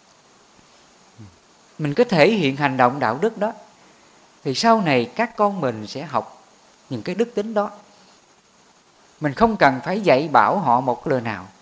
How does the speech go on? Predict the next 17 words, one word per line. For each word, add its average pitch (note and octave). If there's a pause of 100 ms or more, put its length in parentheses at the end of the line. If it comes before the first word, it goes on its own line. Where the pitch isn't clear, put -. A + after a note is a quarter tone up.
(420)
Mình D3
cứ B3
hoàn C#3+
thiện B2
cái B3 (220)
đạo G#2+
đức A3+
cho F#3+
mình A#2+
trước. G#3 (1200)
Mình D3
cứ A#3
làm D3
tốt B3+
cho G3+
mình A#2+
trước. G#3+